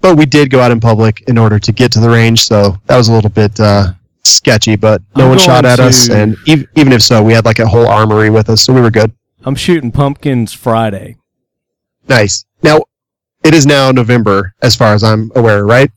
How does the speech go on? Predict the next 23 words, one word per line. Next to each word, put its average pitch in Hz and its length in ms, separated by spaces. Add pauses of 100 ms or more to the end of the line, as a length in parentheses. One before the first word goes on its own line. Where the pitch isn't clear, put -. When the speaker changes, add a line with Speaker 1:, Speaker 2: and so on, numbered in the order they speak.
Speaker 2:
It, 135 280
November, 123 580
it, 123 200
as 139 360
we 175 160
are 202 60
recording, 160 400
this 131 100
is 120 120
November 131 440
the 120 120
second. - 380 (180)
So 104 260
time 139 240
Speaker 1:
Okay, 135 160
Speaker 2:
reference, 123 220
Speaker 1:
perfect. - 300 (280)
Speaker 2:
p-, 139 140
time 180 240
reference 156 280
for 135 140
our 123 140
listeners, 107 540